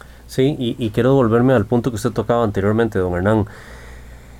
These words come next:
Si tenemos un acuario, si adquirimos un acuario como tener una mascota, tenemos que saber que hay responsabilidades asociadas a tener esa ti-, ese tipo de mascota o e-, o ese tipo de ser vivo.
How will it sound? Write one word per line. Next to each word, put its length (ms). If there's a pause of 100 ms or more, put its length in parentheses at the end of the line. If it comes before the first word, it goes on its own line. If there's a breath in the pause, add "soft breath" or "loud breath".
(140)
Si 300
tenemos 480
un 160
acuario, 460
si 80
adquirimos 480
un 100
acuario 420
como 220
tener 220
una 180
mascota, 480
tenemos 380
que 80
saber 280
que 100
hay 40
responsabilidades 1160
asociadas 840
a 120
tener 340
esa 240
ti-, 200
ese 180
tipo 260
de 60
mascota 540
o 280
e-, 140
o 200
ese 300
tipo 340
de 80
ser 220
vivo. 320